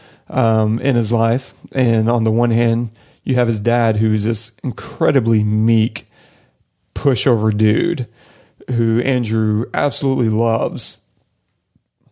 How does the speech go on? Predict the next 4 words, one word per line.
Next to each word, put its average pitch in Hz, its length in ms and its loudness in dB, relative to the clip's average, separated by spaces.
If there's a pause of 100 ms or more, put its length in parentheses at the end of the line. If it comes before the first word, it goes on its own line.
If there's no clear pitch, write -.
(760)
but 120 300 0
does 120 240 2
not 113 240 4
respect. - 640 -2